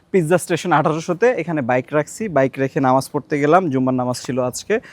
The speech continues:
Then চলে আসছি আবার পিৎজা স্টেশন আঠারোশোতে, কারণ হচ্ছে আমাদের কিছু নাস্তা খাইতে হবে। ভাই, আমরা সকাল নয়টায় উঠছি, দশটায় উঠছি, যেটা আমাদের ঢা-,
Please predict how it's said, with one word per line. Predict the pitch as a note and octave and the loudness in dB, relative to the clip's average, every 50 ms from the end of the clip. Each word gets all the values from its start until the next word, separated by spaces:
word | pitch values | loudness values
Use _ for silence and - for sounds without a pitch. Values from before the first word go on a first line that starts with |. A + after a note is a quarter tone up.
| - - - - - - D3+ | -20 -20 -20 -20 -14 0 4
Then | D#3 G3+ G#3 F#3 | 6 6 6 6
চলে | - G#3+ G3 G3 G3 | 6 6 8 8 8
আসছি | F#3+ F3+ - - G#3 F#3 | 8 6 4 4 6 6
আবার | E3+ D#3+ E3+ D#3+ | 8 8 6 4
পিৎজা | - - E3 D3 D#3+ D#3+ | 4 2 -2 0 0 -2
স্টেশন | - - E3+ D3+ - F3 | -2 -4 -6 -6 -2 -2
আঠারোশোতে, | D#3+ D3 D3+ D3+ C#3 - E3+ D3 F3+ F3 | -2 0 -2 -2 -4 -6 -6 -4 -4 0
কারণ | E3+ D#3+ D3 D3+ D3+ | 2 2 2 0 0
হচ্ছে | D3 D3+ - - - F3+ F3 | -4 -6 -8 -6 -2 -2 0
আমাদের | D3 C#3 C#3 C#3 D3 C3+ | 0 0 -2 -2 -4 -4
কিছু | C#3+ C#3 - D3+ | -6 -8 -6 -6
নাস্তা | C3+ A#2+ - - A#2+ | -6 -6 -6 -8 -12
খাইতে | G2 A#2 A2+ - A2+ | -10 -12 -12 -10 -10
হবে। | G#2+ A2+ G#2+ | -8 -8 -8
ভাই, | A2 B2 C#3+ C#3 C3 | -6 -6 -4 -4 -2
আমরা | B2+ B2 C3+ C3+ | -2 -4 -4 -6
সকাল | B2+ - C#3 B2+ B2+ C3 C3 C3+ C3+ | -6 -6 -6 -4 -2 -2 -2 -2 -4
নয়টায় | B2 A#2+ C3 B2+ - C#3+ C3+ | -6 -6 -6 -4 -4 -2 -4
উঠছি, | C3 B2 - - C#3 | -4 -4 -6 -8 -6
দশটায় | B2 B2 A#2 - C#3 C3 B2 | -6 -6 -6 -6 -6 -6 -6
উঠছি, | A#2+ - - B2 | -6 -8 -8 -6
যেটা | C3 A#2+ B2+ | -4 -2 -2
আমাদের | A#2+ B2 B2 B2+ A2+ | -2 -2 -2 -4 -4
ঢা-, | A2 A#2 | -6 -8